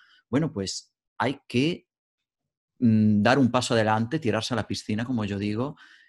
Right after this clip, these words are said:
y decir, "Oye, me formo porque ahora la comunicación ha cambiado". Ahora ya no es el, tú y yo ahora estamos mirando una cámara.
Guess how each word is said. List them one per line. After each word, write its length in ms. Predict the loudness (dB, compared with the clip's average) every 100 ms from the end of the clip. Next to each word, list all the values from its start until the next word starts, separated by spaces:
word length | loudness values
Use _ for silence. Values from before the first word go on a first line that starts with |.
| _
y 80 | -4
decir, 200 | -2 -2
"Oye, 160 | 0 0
me 180 | 0
formo 760 | -4 -4 -2 0 0 -2 -4 -8 _
porque 240 | -6 -2 0
ahora 140 | 0
la 120 | -2
comunicación 720 | -2 0 0 -2 -4 -8 -6
ha 60 | -6
cambiado". 640 | -4 -6 -4 -6 -6 -8 -12 _ _ _
Ahora 200 | 2 2
ya 160 | 4
no 120 | 4 4
es 200 | 2 0
el, 260 | -2 -4 -10 _
tú 140 | 4
y 60 | 4
yo 120 | 4
ahora 160 | 2 0
estamos 640 | -2 -2 0 0 -2 -8 _ _ _ _ _ _ _ 0
mirando 440 | 2 4 4 4
una 180 | 2 0
cámara. 480 | -2 -2 -2 -4